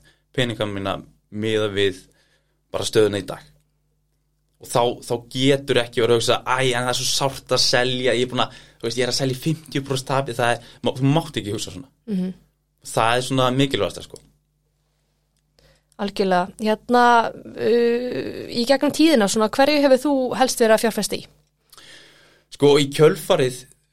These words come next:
Speaker 1: þá fer ég svona að skoða útlöndin aðeins meira eftir, eftir þetta Icelandair-ævintýri og, og, hérna, og fer að líta aðeins í kringum mig þar og, og kem inn bara á mjög góðum tíma í þessum svona bandarísku tæknifélögum.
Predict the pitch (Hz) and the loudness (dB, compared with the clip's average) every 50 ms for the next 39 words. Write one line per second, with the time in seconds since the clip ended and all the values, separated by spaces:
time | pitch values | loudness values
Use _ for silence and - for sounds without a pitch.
0 | _ _ - - 131 120 117 135 131 135 131 127 131 131 127 123 120 120 - - | _ _ -6 -2 -2 0 2 4 4 4 4 2 0 -2 0 2 2 0 0 -6
1 | - _ _ _ _ _ _ _ _ _ _ _ _ _ - _ - 98 101 - | -16 _ _ _ _ _ _ _ _ _ _ _ _ _ -20 _ -12 -8 -6 -6
2 | - - - 123 123 123 120 120 113 110 104 87 - - _ _ _ _ _ _ | -4 0 2 4 4 4 2 2 0 0 -2 -4 -8 -16 _ _ _ _ _ _
3 | - 120 120 - 110 95 90 - 95 95 - _ _ _ 101 104 95 101 98 98 | -12 -12 -6 -6 -8 -8 -8 -12 -14 -14 -18 _ _ _ -10 -10 -10 -8 -8 -10
4 | 87 90 - _ _ _ - 95 - - - - - 92 90 - - 90 90 - | -10 -10 -14 _ _ _ -18 -18 -12 -12 -12 -12 -12 -14 -14 -12 -14 -12 -6 -4
5 | 95 98 92 - 95 90 87 95 92 92 87 87 90 - - 85 87 87 87 87 | -4 -4 -4 -6 -10 -8 -6 -6 -4 -4 -8 -8 -10 -12 -12 -10 -10 -10 -10 -12
6 | 73 - _ 90 90 90 80 87 87 87 87 85 _ _ _ _ _ _ _ _ | -12 -12 _ -10 -10 -10 -10 -10 -12 -12 -12 -16 _ _ _ _ _ _ _ _
7 | _ _ - - - - _ _ _ _ _ _ _ _ _ _ 104 98 117 113 | _ _ -20 -20 -20 -20 _ _ _ _ _ _ _ _ _ _ -4 -2 0 0
8 | 113 113 117 113 - 117 113 110 - - 117 117 110 107 104 95 110 98 98 98 | 0 0 -2 0 0 0 0 0 -4 -6 -6 -6 -4 -6 -6 -4 -2 0 0 2
9 | 101 107 101 - 98 95 92 - - - 117 120 127 127 123 151 175 165 175 170 | 2 0 0 -2 -4 -8 -10 -10 -4 0 2 2 2 2 2 0 0 0 -2 -4
10 | - - 120 117 110 143 139 127 131 160 151 - 135 123 117 107 117 - - 131 | -2 0 0 2 2 0 2 2 2 2 2 -2 -2 -2 -2 -6 -8 -10 -10 -6
11 | 127 151 160 175 139 120 120 127 127 123 120 123 113 110 117 110 - - 110 117 | -6 -6 -6 -4 -2 0 0 0 0 0 -2 -4 -6 -6 -6 -8 -4 -2 -2 -2
12 | 156 160 160 - 139 135 - 117 - - - 180 180 - - - - 117 101 101 | -2 -4 -4 -4 -4 -4 -4 -8 -8 -4 -6 -6 -6 -6 -10 -8 -6 -4 -4 -4
13 | 85 82 82 - | -8 -8 -12 -16